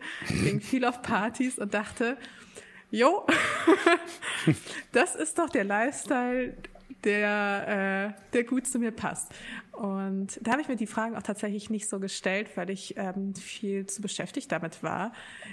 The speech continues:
irgendwie meinen Liebeskummer in Alkohol und, ähm, zu ertränken.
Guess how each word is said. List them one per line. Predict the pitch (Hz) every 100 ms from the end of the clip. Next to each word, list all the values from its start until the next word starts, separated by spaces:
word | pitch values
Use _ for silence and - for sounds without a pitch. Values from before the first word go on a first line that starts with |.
| -
irgendwie | 196 196 208
meinen | 196 185 190 190 196
Liebeskummer | 202 202 233 247 - 208 196
in |
Alkohol | - 220 247 233 196 180 180 202
und, | 196 190 -
ähm, | 190 180 175 180 185 185 - - - - -
zu | - 196
ertränken. | 180 - 175 202 254